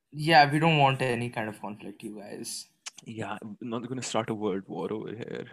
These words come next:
Speaker 2: <laughs>
Speaker 1: Uh,
Speaker 2: I mean, and we
Speaker 1: yeah,
Speaker 2: love
Speaker 1: we wouldn't
Speaker 2: movies,
Speaker 1: want that.
Speaker 2: right, Jeet? We love movies.
Speaker 1: We love movies. We love, uh, I think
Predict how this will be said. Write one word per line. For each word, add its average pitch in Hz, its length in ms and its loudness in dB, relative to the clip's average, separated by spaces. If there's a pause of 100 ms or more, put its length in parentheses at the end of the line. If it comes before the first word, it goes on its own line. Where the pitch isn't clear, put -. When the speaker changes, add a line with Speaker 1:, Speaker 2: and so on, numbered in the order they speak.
(140)
Speaker 2:
<laughs> - 300 -10 (480)
Speaker 1:
Uh, 104 360 0 (760)
Speaker 2:
I - 40 -8
mean, 127 100 -8
and 139 140 -2
we 156 80 4
Speaker 1:
yeah, 151 80 10
Speaker 2:
love 170 120 6
Speaker 1:
we 151 120 4
wouldn't 131 220 2
Speaker 2:
movies, - 20 2 (160)
Speaker 1:
want - 20 -
that. 104 180 -6
Speaker 2:
right, 147 120 2
Jeet? 120 260 -4
We 120 60 -8
love 131 140 -6
movies. 110 600 -10 (460)
Speaker 1:
We 151 180 4
love 175 200 8
movies. 143 420 2
We 165 80 8
love, 190 240 4
uh, 135 440 4 (560)
I 175 120 10
think 240 260 0